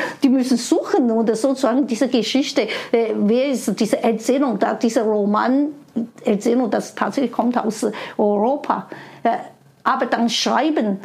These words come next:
das hat auch in China immer gegeben. Aber dann, wie erzählen sie ihre eigene Geschichte und so.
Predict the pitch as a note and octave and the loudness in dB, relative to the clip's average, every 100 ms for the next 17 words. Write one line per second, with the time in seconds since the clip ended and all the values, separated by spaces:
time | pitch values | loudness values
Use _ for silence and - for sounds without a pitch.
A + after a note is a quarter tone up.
0 | - - A3 G#3+ G#3 G3+ - A3 B3 B3+ | -6 -4 -2 -2 -2 -4 -2 -2 0 0
1 | B3 B3 C4 A3+ - - G#3 C4 C4+ C4 | 0 0 0 0 -4 0 2 2 0 0
2 | A#3 A#3 A#3+ G3 - - G#3+ A#3+ A3+ A#3+ | 0 0 0 -4 -4 -2 0 2 2 2
3 | A3+ - A#3 G#3 G#3 A3 C4 C#4+ C#4+ C4 | 0 0 0 0 0 0 2 2 0 0
4 | A#3+ A#3+ C#4 B3 G#3 A3+ A#3 C#3 - G#3+ | 0 0 0 0 0 0 -2 -4 -2 -2
5 | B3 D#4 D#4+ D#4 B3 - G#3+ - A#3+ G#3 | 0 0 0 0 -2 -2 -2 -2 -2 -2
6 | G#3+ G#3+ - G3+ | -2 -2 -2 -2